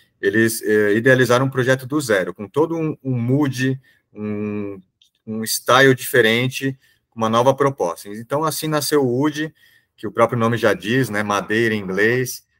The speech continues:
foi inspirado na, na, a fachada foi inspirada em, no, em Whistler, no Canadá, com bastante arquitetura, decoração de madeira, né?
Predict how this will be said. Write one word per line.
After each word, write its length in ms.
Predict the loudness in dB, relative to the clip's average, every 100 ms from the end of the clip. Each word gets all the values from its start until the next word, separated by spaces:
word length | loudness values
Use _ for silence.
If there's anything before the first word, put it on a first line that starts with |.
| _
foi 140 | -12 -12
inspirado 520 | -6 0 2 2 0
na, 460 | -2 -2 -2 -4 -8 _
na, 220 | -14 -12 -8
a 140 | -10
fachada 380 | -8 -2 0 0
foi 100 | -2
inspirada 560 | -4 0 0 0 -2 -4
em, 160 | -6
no, 220 | -6 -4
em 440 | -4 -4 -10 -8 0
Whistler, 400 | 0 0 0 -2
no 100 | -2
Canadá, 600 | -2 -2 0 2 2 0 _ _ _ _
com 280 | -16 -12 -2
bastante 540 | 0 0 -2 -2 0
arquitetura, 680 | -2 0 -4 0 2 4 4
decoração 540 | 0 0 0 0 -4 -8
de 80 |
madeira, 560 | -4 -2 2 6 6 4
né? 240 | 0 -4